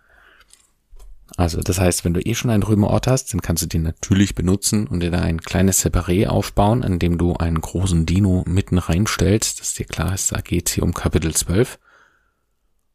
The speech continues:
Oder du suchst dir eben einen neuen Ort für Römer und machst da dasselbe, machst da dann einen kleinen Abschnitt,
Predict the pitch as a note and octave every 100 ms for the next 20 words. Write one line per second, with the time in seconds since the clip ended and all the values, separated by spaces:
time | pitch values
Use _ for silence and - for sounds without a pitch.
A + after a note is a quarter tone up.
0 | _ _ _ _ _ - F#2 F2 E2+ E2+
1 | E2+ E2+ - _ _ _ _ _ _ -
2 | E2+ E2 E2 - E2+ E2 D#2+ E2+ E2 F#2+
3 | G2+ F#2+ - - _ _ - - F2+ F#2
4 | A2+ A#2+ _ _ _ _ _ _ _ _
5 | _ - E2+ E2+ - F2+ E2 - D#2 E2
6 | - _ - - - E2 D#2+ D#2+ - _
7 | _ - - - D#2+ - F2 - G2+ -